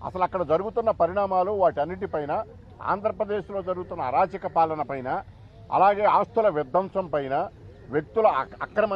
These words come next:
నిర్బంధం పైన, ప-, ప్రతిపక్ష నాయకుల పైన అక్రమ కేసులు పెట్టి జైల్లో పెట్టడం పైన, వీటన్నిటిపైన కూడా మేము చాలా సీరియస్గా వాటన్నిటికీ ఎవిడెన్స్తో సహా ఆయనకి ఇచ్చాం. చాలా సావధానంగా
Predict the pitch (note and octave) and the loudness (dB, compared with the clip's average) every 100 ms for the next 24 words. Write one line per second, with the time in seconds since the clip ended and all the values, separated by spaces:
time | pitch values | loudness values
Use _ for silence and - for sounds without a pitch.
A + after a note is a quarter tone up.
0 | F#3+ E3+ F3+ E3+ D#3+ C#3+ C3+ D#3 G#3+ - | -4 0 -2 -2 -4 -4 -2 -4 -6 -12
1 | - - - D3+ D#3+ E3+ D#3 F3+ A3+ - | -20 -20 0 4 4 2 -2 0 0 0
2 | G#3 G3+ G3 G#3 F#3 G3 F#3+ E3 - F#3+ | -4 -2 -2 -4 -2 -2 -2 -2 -4 -6
3 | F#3 G3 F3+ F3 F3 C3 D3 D#3+ F3+ E3+ | -4 -8 -6 -8 -8 -6 -8 -4 -2 -2
4 | D#3 C#3 C#3 A#2+ C3 D3 G3+ - - - | -4 -6 -12 -10 -10 -8 -10 -12 -20 -20
5 | - - - D#3 E3 D#3+ A3 A#3+ A3+ G3 | -20 -20 -10 -4 0 0 0 -4 -2 0
6 | G3 F#3+ D#3+ E3+ F3 E3+ C3+ D3 D#3 - | 0 0 -2 -2 -2 -4 -2 -2 -2 -6
7 | D#3 E3 - E3+ C3+ - - - C3 C3 | -4 -6 0 4 4 2 -12 -6 -2 0
8 | C#3 F3 E3+ F3 C#3 D3+ F3 E3 D#3 B2+ | 0 -4 -10 -8 -6 -4 -6 -6 -6 -4
9 | B2 C#3 C3 A#2 A2+ - E3 - - - | -4 -2 -4 -8 -12 -8 -8 -10 -20 -20
10 | - C3 C3+ - C3+ D3 C#3+ D3+ | -6 -4 -2 0 0 2 -2 -4